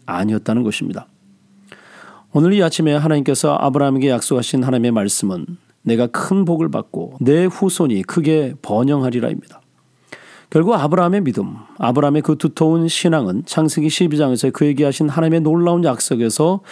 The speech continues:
이미 시작되었다는 것입니다. 그렇다면 과연 아브라함의 신앙은 어떤 신앙이었습니까? 첫 번째로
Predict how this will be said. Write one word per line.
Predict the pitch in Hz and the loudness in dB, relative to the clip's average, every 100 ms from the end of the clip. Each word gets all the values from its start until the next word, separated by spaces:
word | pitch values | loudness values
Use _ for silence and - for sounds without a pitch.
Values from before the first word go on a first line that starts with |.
| - - | -20 -4
이미 | 127 127 135 147 | 0 2 2 0
시작되었다는 | - 165 131 - 117 110 113 | 0 0 0 0 -2 0 -2
것입니다. | 101 - - - - _ _ _ _ _ _ _ - | -2 -4 -8 -12 -18 _ _ _ _ _ _ _ -2
그렇다면 | 160 180 185 196 | 0 2 2 2
과연 | 135 110 127 - - | 0 -2 -8 -12 -2
아브라함의 | 131 139 143 143 | 0 2 2 0
신앙은 | - 143 127 127 95 85 - | 0 0 2 0 0 -4 -8
어떤 | - 117 - 147 151 151 | -6 -6 -2 0 2 0
신앙이었습니까? | 151 151 127 117 101 - 92 - - - _ _ _ _ _ - | -2 0 0 0 -2 -4 -6 -8 -16 -20 _ _ _ _ _ -6
첫 | - | -4
번째로 | - 127 135 107 92 - | 0 0 0 0 -2 -6